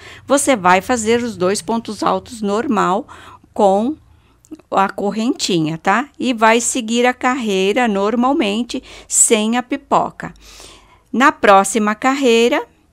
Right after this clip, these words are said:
você vai fazer a mesma coisa. Antes de fazer a pipoca, você faz o aumento,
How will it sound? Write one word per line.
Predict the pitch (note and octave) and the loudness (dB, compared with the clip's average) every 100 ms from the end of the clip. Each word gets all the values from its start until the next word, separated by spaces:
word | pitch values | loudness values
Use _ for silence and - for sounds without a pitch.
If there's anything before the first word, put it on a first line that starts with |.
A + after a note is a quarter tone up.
| _ _ _ _ | _ _ _ _
você | A3+ A#3 - A#3 | -2 0 2 2
vai | G3+ G#3 | 4 4
fazer | G#3+ A#3+ G#3 A3+ | 4 -2 2 2
a | A3+ | 4
mesma | G#3+ F#3+ G#3+ C#4 D4+ | 2 0 0 0 -2
coisa. | - A#3+ E3 D#3+ - - _ _ - - _ _ _ | 2 2 4 0 -6 -12 _ _ -20 -20 _ _ _
Antes | G#3+ C4 D4 - A3 | 2 4 4 0 -6
de | F#3 G#3+ | -4 -4
fazer | - G3 F#3 F#3 | -2 0 0 -2
a | |
pipoca, | F#3 F#3+ - F3 D#3+ F#3 | -2 -6 0 -2 0 -8
você | E3+ E3+ G3 | -8 -8 -10
faz | - F3 D#3+ | -8 -8 -8
o | F#3+ | -2
aumento, | A3 B3+ A#3+ A#3+ D4+ | 0 2 0 -2 -2